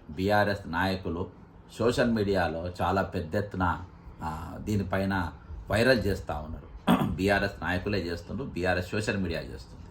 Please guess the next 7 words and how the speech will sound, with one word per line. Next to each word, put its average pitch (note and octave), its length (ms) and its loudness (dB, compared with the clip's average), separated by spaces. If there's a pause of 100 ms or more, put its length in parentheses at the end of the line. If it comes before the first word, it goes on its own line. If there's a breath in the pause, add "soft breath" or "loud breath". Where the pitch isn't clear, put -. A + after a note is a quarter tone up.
(1160 loud breath)
మీ A2+ 380 4
నిరసన A#2 440 2
తెలపడం G2+ 600 0 (360)
నేను E2+ 180 -4
తప్పు D#2+ 320 -8
కాదంటలే, D2+ 540 -6 (360)
కానీ A2 440 6